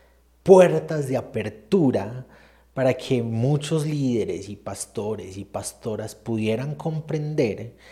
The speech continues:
que es posible algo sagrado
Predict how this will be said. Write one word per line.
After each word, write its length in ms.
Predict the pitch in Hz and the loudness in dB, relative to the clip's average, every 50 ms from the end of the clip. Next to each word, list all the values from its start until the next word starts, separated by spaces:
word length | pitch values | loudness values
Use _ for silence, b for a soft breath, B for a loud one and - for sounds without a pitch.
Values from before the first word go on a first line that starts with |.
| B B B B B B _ | B B B B B B _
que 380 | - - - - - 131 135 | -8 -8 -8 -2 2 2 4
es 240 | 135 135 - - - - - - _ | 4 2 -2 -8 -14 -20 -20 -18 _
posible 1040 | - 147 147 - - - - - 220 208 170 135 113 107 104 101 98 107 120 120 - - _ _ _ _ _ _ _ _ _ _ _ B B B B B B B B B B B _ _ _ - | -10 -8 -6 -6 -6 -6 -2 0 2 2 2 2 0 -2 -2 -4 -6 -8 -10 -14 -16 -20 _ _ _ _ _ _ _ _ _ _ _ B B B B B B B B B B B _ _ _ 4
algo 960 | 135 131 131 123 123 123 123 120 120 143 156 165 175 175 175 - - - - _ _ _ _ _ | 6 8 8 8 8 6 4 2 2 2 2 2 2 -2 -4 -10 -16 -20 -20 _ _ _ _ _
sagrado 1160 | - - - - - - 92 95 90 90 117 123 127 127 123 123 135 165 208 240 233 - - | -16 -14 -14 -8 -6 -4 -4 -4 -2 2 4 6 6 6 4 2 0 0 0 -2 -4 -8 -14